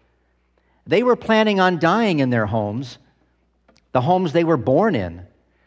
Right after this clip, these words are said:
buried in the towns they've lived in their whole lives. Now they don't know where they'll end up.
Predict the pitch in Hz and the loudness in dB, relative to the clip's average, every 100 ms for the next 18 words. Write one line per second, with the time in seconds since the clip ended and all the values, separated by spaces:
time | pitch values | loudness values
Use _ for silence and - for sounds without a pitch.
0 | _ _ _ _ - 156 185 196 185 170 | _ _ _ _ -4 2 4 4 2 0
1 | 151 165 165 165 165 127 135 123 143 165 | 0 0 2 2 0 0 0 0 0 0
2 | 143 147 135 120 127 139 139 113 110 90 | 0 0 0 -2 0 0 0 0 0 -2
3 | 92 - 110 127 160 175 156 165 165 160 | -6 -10 -4 -2 -2 -2 -2 -2 -4 -4
4 | 165 131 147 117 101 95 98 92 90 82 | -4 0 0 0 -2 -4 -10 -14 -14 -16